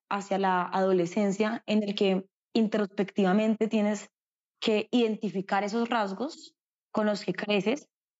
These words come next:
quedarte con los buenos y esos negativos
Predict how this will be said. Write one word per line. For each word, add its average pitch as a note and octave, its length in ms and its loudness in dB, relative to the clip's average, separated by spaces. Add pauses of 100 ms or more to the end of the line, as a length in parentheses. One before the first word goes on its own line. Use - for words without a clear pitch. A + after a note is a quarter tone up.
(280)
quedarte G#3+ 520 0
con B3+ 200 2
los F#3 200 0
buenos A3+ 680 -4 (420)
y B3 160 4
esos G#3+ 240 -4
negativos G#3+ 920 0